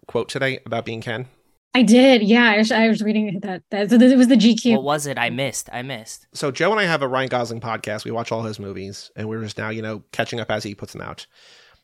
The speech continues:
Speaker 1: But Ryan Gosling says the criticism of his casting as Ken is, quote, "funny."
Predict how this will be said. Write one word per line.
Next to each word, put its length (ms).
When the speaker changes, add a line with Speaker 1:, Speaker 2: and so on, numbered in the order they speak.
Speaker 1:
But 100
Ryan 240
Gosling 440
says 280
the 120
criticism 520
of 80
his 140
casting 460
as 180
Ken 260
is, 120
quote, 340
"funny." 500